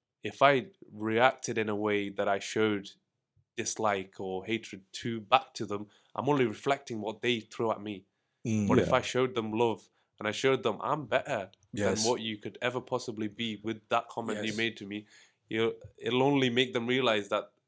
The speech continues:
Speaker 1: well, one, it injects them with guilt that they're wrong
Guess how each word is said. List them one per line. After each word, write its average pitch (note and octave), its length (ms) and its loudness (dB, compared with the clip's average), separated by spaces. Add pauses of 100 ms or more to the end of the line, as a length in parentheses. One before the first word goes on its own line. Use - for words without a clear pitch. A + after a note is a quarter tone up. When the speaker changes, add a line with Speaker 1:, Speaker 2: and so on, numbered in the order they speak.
(160)
Speaker 1:
well, A#2 420 -2
one, B2 320 2
it G#2+ 80 -8
injects A#2 420 0
them G#2 180 -4
with G2 180 -6
guilt A2 400 2 (400)
that G2 140 -2
they're G#2 180 2
wrong G2 380 0